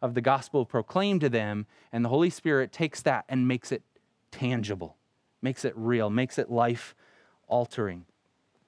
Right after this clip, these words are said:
Um, many of us could talk about that. We, we could talk about maybe a season where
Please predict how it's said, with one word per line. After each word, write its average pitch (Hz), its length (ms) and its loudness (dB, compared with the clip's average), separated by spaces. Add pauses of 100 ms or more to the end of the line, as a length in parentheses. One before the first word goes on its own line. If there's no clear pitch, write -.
(380)
Um, 110 440 0 (160)
many 151 360 2
of 139 80 4
us 135 200 2
could 135 160 -4
talk 131 260 2
about 127 260 2
that. 135 220 2
We, 113 240 -2
we 120 100 0
could 113 160 -4
talk 127 220 0
about 123 260 0
maybe 120 240 0
a 104 40 -2
season 147 580 0
where 120 280 2